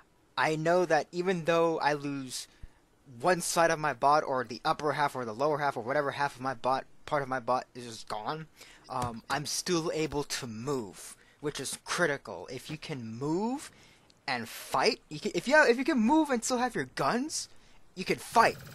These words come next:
And, like, just even though, even though you may only have one or two guns,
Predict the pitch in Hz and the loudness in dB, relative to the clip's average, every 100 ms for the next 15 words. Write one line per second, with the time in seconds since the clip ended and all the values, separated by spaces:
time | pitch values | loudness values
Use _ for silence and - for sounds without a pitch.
0 | - - - - - - - 160 156 147 | -16 -18 -18 -18 -16 -16 0 2 4 2
1 | 135 - - - - 135 165 190 190 143 | 0 -4 -10 -10 -14 -10 -4 -2 0 0
2 | 175 180 185 185 175 175 175 180 175 160 | 2 0 0 -2 -2 -2 -2 -2 0 0
3 | 160 170 165 185 151 160 151 135 | 2 0 0 -6 -2 0 0 -4